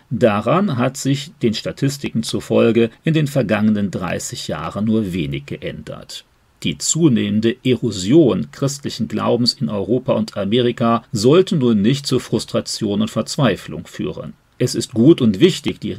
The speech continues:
gegenwärtige religiöse Situation wahrzunehmen. Da auch Christen in dieser Welt leben und in gewissem Maße von ihren Trends beeinflusst werden, ist es absolut wichtig, im eigenen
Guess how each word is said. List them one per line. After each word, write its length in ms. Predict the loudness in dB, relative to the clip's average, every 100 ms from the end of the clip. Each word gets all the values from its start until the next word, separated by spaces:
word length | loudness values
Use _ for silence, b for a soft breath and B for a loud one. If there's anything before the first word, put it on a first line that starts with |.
| -4
gegenwärtige 720 | 0 2 2 0 -4 -2 -4
religiöse 540 | -2 -4 2 2 2 -2
Situation 680 | -6 -8 -6 -6 -2 0 2
wahrzunehmen. 760 | 0 -2 -8 -8 -10 -10 -14 _ _ -4
Da 200 | 0 2
auch 280 | 2 -2 -2
Christen 640 | 0 0 0 -2 0 0 -2
in 260 | 0 0
dieser 380 | 2 0 0 0
Welt 320 | 2 2 -2
leben 460 | -4 -4 -2 -2 -2 -4
und 120 | -4
in 120 | -2
gewissem 460 | -2 0 0 0 -2
Maße 400 | -2 -2 -4 -6
von 160 | -6
ihren 240 | -6 -6 -8
Trends 400 | -6 -2 -2 -4
beeinflusst 720 | -8 -4 -2 -2 -4 -8 -6
werden, 480 | -2 0 2 0 0 2
ist 220 | 2 4
es 180 | -2 -2
absolut 500 | -2 0 -2 -2 0
wichtig, 420 | 0 0 -2 -2
im 160 | -4 -6
eigenen 440 | -2 -2 0 0